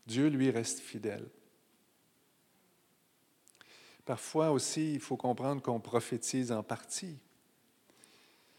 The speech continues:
Lors de la soirée de prière qu'on avait eue pour les malades, euh, le vingt janvier,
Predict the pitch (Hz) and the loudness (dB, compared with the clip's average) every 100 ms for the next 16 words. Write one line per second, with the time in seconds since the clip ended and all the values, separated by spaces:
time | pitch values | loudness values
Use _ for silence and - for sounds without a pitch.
0 | _ _ _ _ _ _ _ _ - 123 | _ _ _ _ _ _ _ _ 2 4
1 | 117 117 - 123 117 131 123 101 - 113 | 4 2 4 4 6 4 2 -4 -2 0
2 | 147 123 113 107 104 123 120 101 104 98 | 0 -2 -4 0 0 0 -2 -4 -4 -2
3 | 104 131 120 98 95 92 92 98 107 101 | -4 -4 -4 -4 -4 -4 -4 -4 -4 -4
4 | 101 95 110 131 | -4 -4 -4 -4